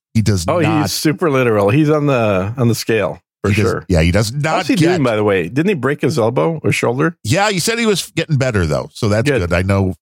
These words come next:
Speaker 2: Good.
Speaker 1: he was injured in some way, shape, or form.
Speaker 2: Yeah,
Speaker 1: That's,
Speaker 2: I
Speaker 1: that's
Speaker 2: mean, I
Speaker 1: never
Speaker 2: may
Speaker 1: fun.
Speaker 2: hate all Polish people, but I don't
Speaker 1: Whoa.
Speaker 2: hate him.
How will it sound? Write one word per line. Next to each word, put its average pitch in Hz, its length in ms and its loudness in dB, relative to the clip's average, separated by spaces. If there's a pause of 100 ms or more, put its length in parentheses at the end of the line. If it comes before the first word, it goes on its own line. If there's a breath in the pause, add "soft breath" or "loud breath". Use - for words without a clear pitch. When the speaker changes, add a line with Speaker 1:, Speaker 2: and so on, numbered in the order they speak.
Speaker 2:
Good. 120 220 0 (200)
Speaker 1:
he 123 80 2
was 113 240 2
injured 113 460 0
in 98 60 -4
some 120 240 -4
way, 104 160 0
shape, 95 340 -2
or 98 80 0
form. 98 320 0
Speaker 2:
Yeah, 262 60 0 (100)
Speaker 1:
That's, - 100 -4
Speaker 2:
I - 40 -4
Speaker 1:
that's 190 100 -2
Speaker 2:
mean, 180 160 2
I - 60 0
Speaker 1:
never 208 80 -2
Speaker 2:
may 160 180 0
Speaker 1:
fun. 165 80 2
Speaker 2:
hate 175 100 0
all 143 180 2
Polish 156 380 -2
people, 107 300 0
but 113 120 0
I 127 80 0
don't 175 120 0
Speaker 1:
Whoa. 247 100 2
Speaker 2:
hate 110 180 0
him. 104 360 -2